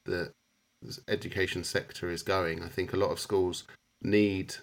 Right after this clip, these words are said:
that kind of, uh, business strand to their bow as well, just to be able to survive. You know, funding is notoriously tight, as you might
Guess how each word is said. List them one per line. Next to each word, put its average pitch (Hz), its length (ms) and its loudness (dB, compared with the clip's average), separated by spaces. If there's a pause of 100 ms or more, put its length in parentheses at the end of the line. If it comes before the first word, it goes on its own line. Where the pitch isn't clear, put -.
(140)
that 98 240 0
kind 90 240 -4
of, - 260 -8
uh, 85 240 -2 (360)
business - 640 0 (180)
strand 87 560 0 (120)
to 87 140 -4
their 82 180 -4
bow 85 240 -2
as - 160 -6
well, 90 240 2
just - 260 -10
to - 60 -10
be 92 140 -2
able 92 100 -2
to - 100 -12
survive. 95 560 -2 (540)
You - 60 -2
know, 92 120 2
funding 95 440 2
is - 440 -2 (260)
notoriously 95 760 2
tight, - 520 -2
as 87 140 -6
you 87 120 -2
might 87 280 -4